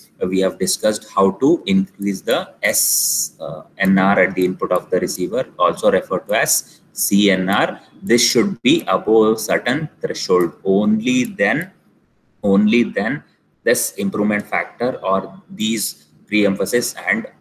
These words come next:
de-emphasis circuits will be effective. If the received carrier to noise ratio at the input of the band pass filter is below threshold, these, uh, circuits also will not perform reliably, and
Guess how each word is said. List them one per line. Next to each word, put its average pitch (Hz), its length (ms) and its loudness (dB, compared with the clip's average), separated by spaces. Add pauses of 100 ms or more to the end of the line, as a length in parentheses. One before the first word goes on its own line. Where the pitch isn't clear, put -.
(580)
de-emphasis 101 560 0
circuits 101 560 -4
will 85 140 -2
be 120 240 -2
effective. - 680 -4
If - 320 -6
the 123 280 0 (100)
received 120 520 -2 (440)
carrier 101 540 0
to 101 160 -6
noise 95 440 -2
ratio 90 340 -4
at 95 180 -2
the 98 80 -4
input 95 380 -8
of 90 160 -6
the 95 80 -4
band 85 320 -8
pass 92 200 -6
filter 107 480 -10
is 127 300 -2
below 110 560 2
threshold, 107 580 2 (380)
these, 107 420 0
uh, 92 200 2
circuits - 680 -4
also 113 760 -2
will 90 160 -4
not 95 320 -2
perform 98 400 -2
reliably, 87 560 -2
and 87 320 -10